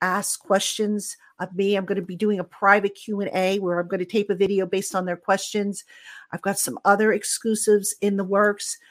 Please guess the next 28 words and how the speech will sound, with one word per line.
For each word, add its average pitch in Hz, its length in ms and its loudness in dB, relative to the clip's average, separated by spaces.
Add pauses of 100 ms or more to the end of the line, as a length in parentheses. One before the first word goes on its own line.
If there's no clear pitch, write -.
(340)
Um, 175 500 -2 (180)
I've, 196 300 8 (240)
when 208 180 4
I 214 80 8
know 214 240 8
that 208 160 6
there's 214 200 0
gonna 214 180 0
be 190 220 -4
interviews 214 680 0
that 202 100 2
I'm 208 120 0
gonna 208 120 0
be 202 140 -4
doing, 202 360 0
I 190 80 0
give 202 180 0
them 190 120 -4
an 190 80 -2
opportunity 196 540 2
to 180 80 -8
submit 190 440 -2
questions. 208 460 0
As 180 140 -6
a 196 40 -4
matter 202 200 4
of 202 40 -18
fact, 214 240 0